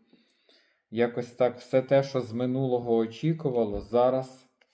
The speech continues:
має бути проговорене і вирішене. Ну, по загрозах день підвищення все одно загрози, понеділок.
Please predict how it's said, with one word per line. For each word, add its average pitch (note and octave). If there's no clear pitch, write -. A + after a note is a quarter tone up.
має A2+
бути A2+
проговорене A2
і G#2+
вирішене. G2
Ну, A2
по A2+
загрозах B2+
день A#2+
підвищення A2
все G#2
одно G2+
загрози, G2
понеділок. F#2+